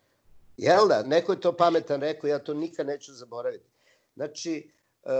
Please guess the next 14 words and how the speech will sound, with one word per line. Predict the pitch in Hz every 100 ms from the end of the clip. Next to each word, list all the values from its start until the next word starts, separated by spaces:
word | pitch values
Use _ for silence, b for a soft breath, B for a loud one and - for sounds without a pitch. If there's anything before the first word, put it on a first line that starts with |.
| 139 139 135 _ _ _
tehnologija | 139 139 139 139 151 175 208 202
je | 185 165 - 156
bitna | 156 156 101 78 95 117 - _ _ _ _ - -
svugde | - - 123 143 143 117 90 85
i, | 101 110 110 107 117
i | 117
naravno | 127 120 127 123 113 110
i, | 107 120 104
i | 120 123 - 120
unazad | 123 123 147 147 139 139 107
i | 123 120 117 120
napred | 120 135 - 143 139 135
i |
sad, | - - 131 95